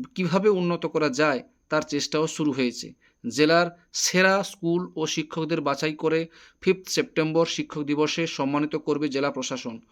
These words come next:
অচিন্তবাবু জানিয়েছে, জেলার গঠিত মনিটরিং কমিটি আচমকা বিভিন্ন স্কুলে হানা দিয়ে সেখানকার সামগ্রিক পরিবেশ, পঠন পাঠন থেকে শুরু করে পরিষ্কার পরিচ্ছন্নতা পরিদর্শন করবেন, সেই প্রক্রিয়া জারি থাকবে।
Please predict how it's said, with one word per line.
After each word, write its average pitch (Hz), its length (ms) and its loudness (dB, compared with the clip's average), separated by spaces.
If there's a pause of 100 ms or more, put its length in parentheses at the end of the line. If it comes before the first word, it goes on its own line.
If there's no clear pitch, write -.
(300)
অচিন্তবাবু 151 600 0
জানিয়েছে, 156 540 2 (340)
জেলার 147 320 4
গঠিত 151 320 -2
মনিটরিং 156 520 2
কমিটি 156 480 0 (240)
আচমকা 180 480 2
বিভিন্ন 170 440 2
স্কুলে 160 340 0
হানা 139 320 0
দিয়ে 147 340 0 (280)
সেখানকার 147 500 -4
সামগ্রিক 151 640 -2
পরিবেশ, 139 500 0
পঠন 135 220 -4
পাঠন 151 280 -4
থেকে 151 220 -4
শুরু 147 220 -4
করে 147 260 0 (380)
পরিষ্কার 165 440 -2
পরিচ্ছন্নতা 143 580 -4
পরিদর্শন 135 480 -2
করবেন, 151 360 0 (240)
সেই 160 260 0
প্রক্রিয়া 151 500 -2 (260)
জারি 123 180 0
থাকবে। 117 360 -8